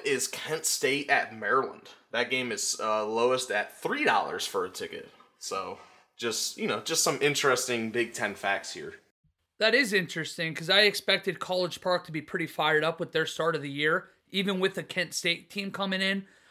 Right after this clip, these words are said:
Speaker 2: I expected more people to try to get out to that. So, if it is three dollars, I mean, damn, take advantage of it. Go make that a packed environment. I, I know that Maryland deserves it. And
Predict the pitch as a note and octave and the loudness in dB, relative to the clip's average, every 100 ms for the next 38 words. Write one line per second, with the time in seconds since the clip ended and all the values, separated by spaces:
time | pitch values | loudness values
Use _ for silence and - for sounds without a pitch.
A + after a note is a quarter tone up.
0 | - G3 F#3 A#3+ A3 F#3+ E3+ E3+ - F3+ | 2 2 4 2 2 0 2 0 0 -8
1 | D#3+ D3+ - E3+ D3+ D3+ D3 D#3 - D3+ | -4 -6 2 0 2 2 2 2 0 0
2 | D3 C#3+ - D#3+ D3+ - _ - G3+ A#3+ | 0 0 2 2 2 -6 _ 2 4 8
3 | C4 C4 A#3+ G#3+ F#3+ F#3 F3+ E3 F3+ F#3 | 6 6 4 6 8 8 8 6 2 0
4 | F3 D3 _ - F#3+ G#3+ F3+ F#3+ G3 F3 | 0 -4 _ 2 6 6 4 0 0 2
5 | F3+ F#3+ F3+ E3+ E3 E3+ D#3+ _ _ _ | 4 4 4 4 6 4 2 _ _ _
6 | _ - F#3 F#3+ F#3+ F#3 F3+ E3+ F3 E3+ | _ -2 2 6 4 4 4 4 4 4
7 | E3+ E3+ D3+ D#3 D#3+ D#3 D3 D3+ D#3 E3 | 2 0 2 4 4 2 0 0 2 4
8 | E3 D#3+ D3+ D#3 D#3 D3 C#3+ C3+ D3 D3 | 4 4 4 4 4 2 -2 0 2 2
9 | D#3 D3 D3 C#3 | 0 0 -2 -14